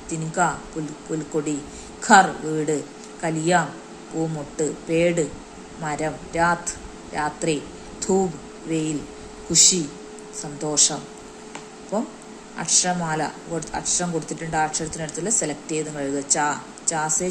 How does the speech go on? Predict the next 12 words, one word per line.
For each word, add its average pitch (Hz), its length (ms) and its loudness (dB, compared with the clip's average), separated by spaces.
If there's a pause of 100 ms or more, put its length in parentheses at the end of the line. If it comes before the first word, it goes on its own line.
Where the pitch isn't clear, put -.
(120)
ചിടിയ. 143 360 2 (220)
ഇവിടെ 151 260 -6
ചിടിയ 151 260 -4
എന്നുള്ള 147 260 -4
വേർഡ് 139 200 -4
ഉണ്ടല്ലേ? 165 260 -6 (580)
കാ, 175 100 6 (220)
കാസെ 160 420 4 (1040)
കലിയ. 156 360 0 (1200)
ത, - 20 2 (380)
താസെ 170 460 4 (720)
തിൻക. 156 400 0